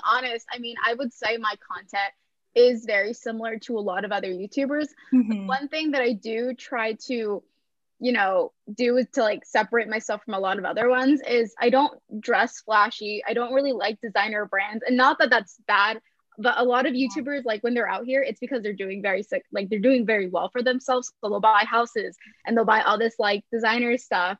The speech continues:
Speaker 1: and, you know, show you their, like, beautiful lifestyle.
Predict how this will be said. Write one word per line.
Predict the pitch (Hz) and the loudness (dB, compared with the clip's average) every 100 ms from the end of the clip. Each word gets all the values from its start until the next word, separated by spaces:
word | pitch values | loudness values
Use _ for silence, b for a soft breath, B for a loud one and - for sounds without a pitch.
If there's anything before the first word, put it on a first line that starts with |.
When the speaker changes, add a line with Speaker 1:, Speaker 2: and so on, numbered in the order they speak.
| - | -6
Speaker 1:
and, | 202 196 202 | -4 -4 -6
you | 214 | -8
know, | 180 220 | -6 -8
show | - 240 233 | 0 2 4
you | 226 220 202 | 2 -2 -4
their, | 190 190 180 | -4 -4 -4
like, | 160 - _ _ _ _ | -6 -8 _ _ _ _
beautiful | 214 226 220 190 | 0 0 0 2
lifestyle. | 226 240 - 160 82 110 | 2 2 -2 -4 -4 -10